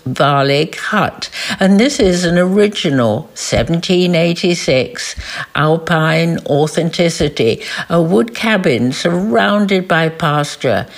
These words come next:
It's about twenty minutes up from the hotel itself. The hut does have electricity and plumbing and connectivity and masses of rugs for warmth.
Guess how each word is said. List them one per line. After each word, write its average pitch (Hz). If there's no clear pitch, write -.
It's -
about 151
twenty 180
minutes 156
up -
from 143
the 151
hotel 139
itself. -
The 190
hut 196
does 185
have 147
electricity 151
and 120
plumbing 143
and 123
connectivity 143
and 156
masses 147
of 160
rugs 127
for 151
warmth. 135